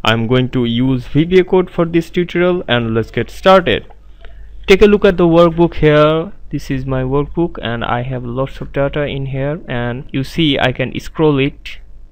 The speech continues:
this way and in this way. And now I want to lock the scroll area. I want the sheet to be locked in this position from A one to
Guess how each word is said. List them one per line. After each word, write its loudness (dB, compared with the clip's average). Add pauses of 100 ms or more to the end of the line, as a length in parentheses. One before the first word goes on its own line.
(420)
this -10
way 0
and -6
in -8
this -8
way. -12 (680)
And -10
now 2
I 0
want -2
to 0
lock 0
the 0
scroll -2
area. -2
I 0
want -4 (440)
the -4
sheet -4
to -2
be -2
locked -2 (920)
in -8
this -6
position -6 (480)
from 2
A 4
one 0 (260)
to 0